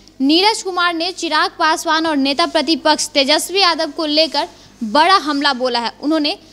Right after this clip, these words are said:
तेजस्वी यादव और चिराग पासवान को लेकर ट्वीट किया है।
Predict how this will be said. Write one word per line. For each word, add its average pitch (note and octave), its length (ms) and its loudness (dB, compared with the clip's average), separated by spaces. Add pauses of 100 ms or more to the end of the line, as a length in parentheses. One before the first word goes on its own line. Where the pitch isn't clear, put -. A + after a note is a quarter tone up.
(280)
तेजस्वी D#4+ 460 0
यादव F4 220 2
और F4 140 0
चिराग E4 420 0
पासवान D#4+ 520 0
को E4 100 -2
लेकर D#4 400 2
ट्वीट E4+ 500 0
किया C#4 180 -2
है। - 260 -12